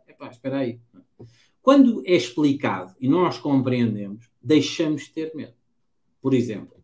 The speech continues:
ainda pegando na, já vou à, à manipulação, mas ainda pegando na persuasão, quando eu digo, persu-, o que é que é persuasão? Persuasão é aconselhar, educar, orientar. Ah, isso eu quero. Eu quero orientar os meus filhos.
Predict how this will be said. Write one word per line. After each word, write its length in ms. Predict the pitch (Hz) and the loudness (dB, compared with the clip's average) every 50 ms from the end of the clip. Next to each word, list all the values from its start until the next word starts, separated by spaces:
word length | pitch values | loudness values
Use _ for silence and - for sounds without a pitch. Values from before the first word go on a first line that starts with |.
| _ _ - | _ _ -4
ainda 180 | 151 170 190 185 | 0 0 0 0
pegando 360 | 185 - 127 135 127 123 127 | 0 0 -2 -2 -2 -2 -2
na, 300 | 131 120 120 120 120 123 | -2 -2 -4 -4 -6 -6
já 140 | 120 135 135 | -4 -4 -4
vou 160 | 135 160 156 | -2 -2 -4
à, 220 | 147 139 131 127 | -4 -4 -4 -6
à 60 | 127 131 | -6 -6
manipulação, 460 | 131 131 127 117 120 110 - 98 101 | -4 -4 -6 -6 -8 -10 -12 -12 -12
mas 120 | 110 113 | -8 -6
ainda 180 | 170 185 180 156 | -4 -2 -2 -4
pegando 300 | - 139 120 117 107 110 | -4 -6 -8 -6 -6 -4
na 100 | 117 120 | -6 -6
persuasão, 600 | 120 120 - - 123 110 98 104 101 101 - - _ _ _ _ _ _ _ | -8 -10 -10 -10 -10 -8 -10 -10 -14 -16 -16 -20 _ _ _ _ _ _ _
quando 160 | - 208 202 202 | -4 -2 2 2
eu 120 | 190 156 | 2 2
digo, 280 | 127 120 120 120 - - - | 2 0 -2 -2 -6 -14 -14
persu-, 240 | - - - - 202 | -14 -10 -6 -6 -4
o 80 | 202 | -4
que 100 | 190 - | -2 -2
é 40 | 240 | -2
que 80 | 233 214 | 0 0
é 40 | |
persuasão? 520 | - - - - 160 139 117 117 107 98 95 | -2 -2 -6 -6 -4 -4 -4 -4 -8 -10 -12
Persuasão 520 | - - - - - 226 - 185 185 170 | -16 -10 -6 -4 -4 -2 -2 -2 -2 -2
é 140 | 143 104 101 | -2 -4 -6
aconselhar, 760 | - - - 135 131 - - 139 139 135 127 127 120 117 117 - - - _ _ - - - - | -6 -6 -6 -6 -6 -4 -4 -2 -2 -2 -2 -4 -6 -8 -10 -12 -14 -18 _ _ -20 -20 -10 -4
educar, 580 | 135 127 120 117 117 120 135 131 131 127 123 123 120 120 120 - - - _ _ _ | -2 0 0 0 0 0 0 0 2 0 0 -2 -4 -4 -6 -10 -14 -18 _ _ _
orientar. 880 | - 143 127 120 127 123 117 113 117 127 139 135 131 127 123 117 120 120 - - | -4 0 2 2 2 2 2 0 0 0 -2 0 0 -2 -2 -4 -6 -8 -8 -6
Ah, 120 | - 190 143 | -2 0 0
isso 200 | 131 120 - 190 | 2 2 2 0
eu 20 | |
quero. 340 | 190 156 135 127 117 - - _ _ _ _ _ _ - | 0 0 -4 -4 -6 -8 -14 _ _ _ _ _ _ -14
Eu 80 | 123 | -6
quero 160 | 113 117 113 | -2 -2 0
orientar 320 | 113 113 123 127 120 123 143 | 0 0 0 -2 -2 -2 -2
os 100 | 135 147 | -2 -2
meus 160 | 185 175 - | -4 -6 -6
filhos. 360 | - 143 135 120 117 - - | -4 -2 -2 -2 -4 -6 -12